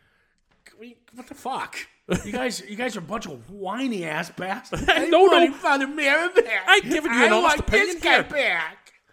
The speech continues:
Speaker 2: I've given you an honest opinion here. And
Speaker 1: Uh,
Speaker 2: I'm, I'm not
Speaker 1: sure.
Speaker 2: holding back. Yeah.
Speaker 1: So, yeah, I mean, I, I,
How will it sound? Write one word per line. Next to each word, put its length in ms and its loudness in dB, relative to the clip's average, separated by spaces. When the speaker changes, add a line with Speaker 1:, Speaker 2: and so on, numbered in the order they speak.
Speaker 2:
I've 180 -2
given 260 -2
you 220 -4
an 140 0
honest 280 -4
opinion 400 -6
here. 260 -6
And 240 2
Speaker 1:
Uh, 60 -10
Speaker 2:
I'm, 160 -4
I'm 120 0
not 120 4
Speaker 1:
sure. 80 0
Speaker 2:
holding 260 -2
back. 380 -2
Yeah. 220 -12
Speaker 1:
So, 500 -2
yeah, 380 0
I 120 -2
mean, 260 -4
I, 120 -8
I, 80 -14